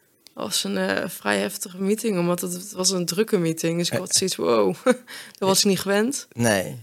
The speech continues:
Speaker 1: Maar ook daar ben ik, ja, zo warm liefde voor ontvangen. En, eh, ja, dat, dat, dat is nooit meer weggegaan.
Speaker 2: Ja.
Speaker 1: Nee.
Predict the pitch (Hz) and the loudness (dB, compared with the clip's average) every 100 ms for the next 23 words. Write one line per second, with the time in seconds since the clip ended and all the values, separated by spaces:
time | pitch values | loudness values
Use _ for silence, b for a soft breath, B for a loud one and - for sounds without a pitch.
0 | - - 180 175 196 180 185 190 190 175 | -16 -2 2 4 2 4 6 8 6 4
1 | 175 170 180 170 165 170 139 _ _ _ | -2 -2 2 2 2 0 -8 _ _ _
2 | - - 185 170 175 170 175 175 175 175 | -20 -6 -4 2 2 2 2 0 0 -6
3 | 175 175 170 - 180 170 170 175 175 165 | -6 -6 -4 -4 -2 -2 -2 -2 -2 -2
4 | 170 170 175 175 180 170 _ _ _ _ | -2 -2 0 -2 -4 -8 _ _ _ _
5 | _ _ _ _ _ _ _ 190 190 185 | _ _ _ _ _ _ _ -6 0 0
6 | 180 170 208 180 208 202 190 - 190 196 | 0 -4 -14 -18 -20 -18 -18 -14 -8 -4
7 | 196 190 190 208 - 92 85 82 165 113 | -2 -2 -2 -4 -6 -4 -4 -6 -4 -2
8 | 104 98 98 92 87 | -2 -4 -4 -4 -4